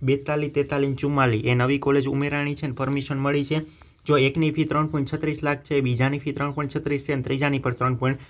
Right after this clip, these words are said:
છત્રીસ લાખ રૂપિયા છે. એટલે આ રીતે તમારી ફી છે એ તમારે એડ થઈ છે. પછી કેટલી સીટો નોન રિપોર્ટેડ છે એ પણ તમે લોકો જોઈ શકો છો, બધી વસ્તુ જોઈ શકો છો. હવે તમારે આમાં કઈ રીતે કોલેજ પસંદગી કરવી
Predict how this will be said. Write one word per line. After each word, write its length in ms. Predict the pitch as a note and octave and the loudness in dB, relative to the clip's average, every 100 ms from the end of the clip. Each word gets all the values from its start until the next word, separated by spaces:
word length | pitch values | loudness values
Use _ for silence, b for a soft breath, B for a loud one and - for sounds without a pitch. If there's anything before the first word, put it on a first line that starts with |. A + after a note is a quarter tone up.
| B | B
છત્રીસ 380 | - C#3+ C3+ B2 | -2 0 0 2
લાખ 200 | A#2 - | 0 0
રૂપિયા 340 | G#2+ A2 G#2 | -2 -2 -2
છે. 60 | A2 | -4
એટલે 460 | G2+ - _ - B2 | -8 -12 _ -2 2
આ 140 | C3+ | 2
રીતે 220 | D3 D3+ | 0 -2
તમારી 320 | C#3+ C#3 B2+ - | -2 -2 -4 -4
ફી 160 | C3 | -6
છે 160 | C3 C#3 | -2 -2
એ 180 | C#3 C3 | -2 -2
તમારે 340 | A2+ A2 C#3 | 0 0 0
એડ 240 | C3+ A#2+ G#2+ | 2 0 0
થઈ 180 | - G#2 | -2 -4
છે. 160 | - G#2 B B B - | -4 -6 B B B -2
પછી 160 | B2+ | 0
કેટલી 300 | B2+ C3+ D#3 | 0 0 0
સીટો 260 | D3+ D#3+ C#3+ | 2 2 4
નોન 380 | A#2+ B2 D#3 D3+ | 4 4 2 0
રિપોર્ટેડ 460 | D#3 D#3 D#3 D3 B2+ | -2 -4 -4 -6 -2
છે 100 | C#3+ | -2
એ 40 | |
પણ 180 | C3+ C#3+ | -2 -4
તમે 200 | C#3 C#3 | -4 -4
લોકો 220 | C#3 C#3+ | -2 -2
જોઈ 160 | C3 C#3 | 0 0
શકો 280 | C#3 C3 C3+ | -2 -2 0
છો, 140 | D#3 E3+ B B | 0 -2 B B
બધી 260 | C3 C#3 C3+ | 2 4 4
વસ્તુ 340 | G#2+ G#2+ A2+ | 2 0 -2
જોઈ 200 | C3 C3 | 0 0
શકો 260 | A2 G#2 G#2 | 0 -4 -6
છો. 200 | A2 G2+ B B B | -6 -10 B B B
હવે 200 | G#2+ D3 | 2 4
તમારે 360 | E3 F3 F3 E3+ | 4 2 2 0
આમાં 260 | D3 D#3+ | 0 -2
કઈ 180 | - C#3+ | 0 -2
રીતે 220 | D#3 D#3 | -2 -4
કોલેજ 340 | D#3 C#3+ D3 C#3 | -4 0 0 0
પસંદગી 460 | C#3 C#3+ C3+ C3 B2+ | -4 -2 -2 -2 2
કરવી 380 | D#3 A#2 G2+ | 2 2 -2